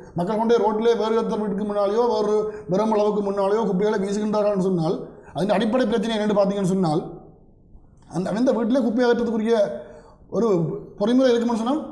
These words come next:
முடிஞ்சுது. அதாவது மாநகர சபை ஒவ்வொரு நாளும் வரும், அல்ல சபை கிழமை ரெண்டு நாள் வரும். அவன் வீட்டில் இறங்குற குப்பை அகற்றத்துக்கு இன்னொரு நாள் ரெடியாக இருக்குது, அல்ல இன்னொரு வழிமுறை இருக்குன்னு சொன்னால் அவ-, அவங்களுடைய வேறு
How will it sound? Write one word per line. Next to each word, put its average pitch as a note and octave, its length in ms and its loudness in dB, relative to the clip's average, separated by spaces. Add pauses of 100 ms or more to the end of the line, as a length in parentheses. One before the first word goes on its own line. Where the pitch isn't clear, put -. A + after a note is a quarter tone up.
முடிஞ்சுது. C4 420 0
அதாவது F3+ 260 0
மாநகர G3+ 240 0
சபை A3 180 2
ஒவ்வொரு A#3 240 2
நாளும் A3+ 260 0
வரும், A3+ 240 2 (280)
அல்ல F#3+ 180 0
சபை G3+ 260 0 (280)
கிழமை A3 280 0
ரெண்டு A3 160 0
நாள் A#3 180 2
வரும். G3+ 380 2
அவன் G3 280 -2
வீட்டில் G#3+ 260 0
இறங்குற G#3 260 0
குப்பை G3 320 0 (380)
அகற்றத்துக்கு A3+ 520 0
இன்னொரு B3+ 160 4
நாள் B3+ 180 2
ரெடியாக B3+ 280 4
இருக்குது, G#3+ 280 0 (180)
அல்ல F#3+ 160 -4
இன்னொரு A#3 200 0
வழிமுறை A#3+ 340 2
இருக்குன்னு A#3+ 320 0
சொன்னால் A3+ 380 0 (380)
அவ-, F3+ 220 0
அவங்களுடைய A#3+ 560 2
வேறு A3+ 200 2